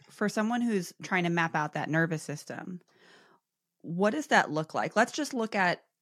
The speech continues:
when our nervous system is trying to tell us something. How do we recognize the signs and the symptoms that something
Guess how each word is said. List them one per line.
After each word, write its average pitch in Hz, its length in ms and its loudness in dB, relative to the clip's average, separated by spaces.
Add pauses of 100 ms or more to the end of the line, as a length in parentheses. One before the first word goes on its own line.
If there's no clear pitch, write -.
(260)
when 190 260 2
our 180 120 4
nervous 180 380 2
system 175 640 0
is 160 200 -2
trying 165 420 0
to 165 140 -4
tell 151 300 -4
us 143 120 -6
something. 165 640 -8 (840)
How 214 260 6
do 240 100 2
we 240 160 2
recognize 170 720 2
the 160 100 -4
signs 156 380 -2
and 160 120 0
the 147 80 -4
symptoms 143 800 -6
that 143 560 -2 (140)
something 175 720 0